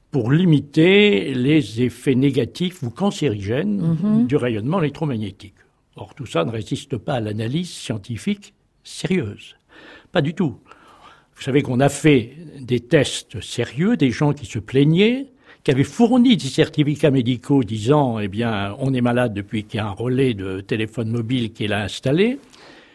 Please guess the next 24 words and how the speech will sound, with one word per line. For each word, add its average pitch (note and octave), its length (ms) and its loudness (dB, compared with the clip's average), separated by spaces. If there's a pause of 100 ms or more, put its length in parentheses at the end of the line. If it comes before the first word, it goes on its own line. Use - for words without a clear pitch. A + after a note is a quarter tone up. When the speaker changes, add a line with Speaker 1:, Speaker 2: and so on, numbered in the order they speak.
(220)
Speaker 1:
Puis A2+ 100 -10
quand A#3+ 220 -6
on G#3+ 40 0
les E3 200 2
a C3+ 60 2
mis C3+ 140 2
dans A#2 140 -2
une G#2+ 200 -2
salle A#2+ 380 -2
avec G#2 220 -10
des A2+ 80 -6
médecins B2+ 340 -4
à B2 60 -4
côté, A#2+ 600 -4 (440)
en G#2+ 80 -8
leur A#2 160 -6
demandant C#3 400 2
à C3 80 -2
quel C3+ 180 0
moment C3+ 300 0
ils A2+ 40 -6
se - 120 -10
sentaient B2 280 -2
mal, G#3+ 520 0